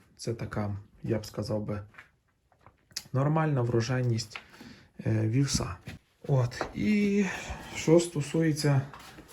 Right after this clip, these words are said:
е, попереднього, того, що я казав, я це все міряю ведрами, і я вам скажу, що це, можна сказати, точно. Ось цей овес,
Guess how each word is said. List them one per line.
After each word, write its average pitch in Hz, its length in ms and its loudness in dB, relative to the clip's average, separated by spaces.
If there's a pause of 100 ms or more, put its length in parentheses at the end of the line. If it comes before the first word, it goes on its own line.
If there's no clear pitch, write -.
е, 123 260 0 (840)
попереднього, 170 800 6 (420)
того, 156 200 6
що 151 140 6
я 151 60 10
казав, 143 460 8
я 135 280 4 (800)
це - 140 -4
все 131 320 2
міряю 127 420 2
ведрами, 165 520 4 (100)
і 139 100 4 (140)
я 143 320 6
вам 143 160 6
скажу, 139 320 2
що 120 320 -2 (520)
це, 156 280 2 (520)
можна 139 220 4
сказати, 135 320 2
точно. 120 480 0 (920)
Ось - 240 -4
цей 143 300 4
овес, 135 540 6